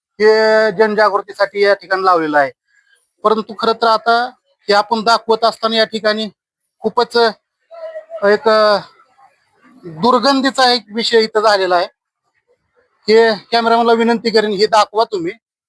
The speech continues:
नेमकं हे नगरपालिकेचं, नगरपालिका आहे का, ती काय, नेमका विषयच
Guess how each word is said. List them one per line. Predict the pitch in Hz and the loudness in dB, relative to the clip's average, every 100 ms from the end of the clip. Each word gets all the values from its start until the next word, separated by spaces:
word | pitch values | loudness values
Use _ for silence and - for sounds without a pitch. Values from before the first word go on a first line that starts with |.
| _ _ _ _ _ _ _ _ _ _ _ _ - | _ _ _ _ _ _ _ _ _ _ _ _ 0
नेमकं | 233 226 226 | 2 2 2
हे | 240 247 240 220 | 4 6 6 4
नगरपालिकेचं, | 202 214 226 254 254 262 254 - 254 262 262 254 226 | 0 0 0 0 2 0 -2 -6 -4 2 4 2 0
नगरपालिका | 226 247 254 277 269 269 | -2 -2 0 0 -2 0
आहे | 269 | 0
का, | 269 269 | 2 -2
ती | - 254 262 254 247 | -2 -4 0 2 2
काय, | 226 254 262 | 0 0 0
नेमका | 247 233 240 | 0 -2 -2
विषयच | 226 - 254 | -2 0 0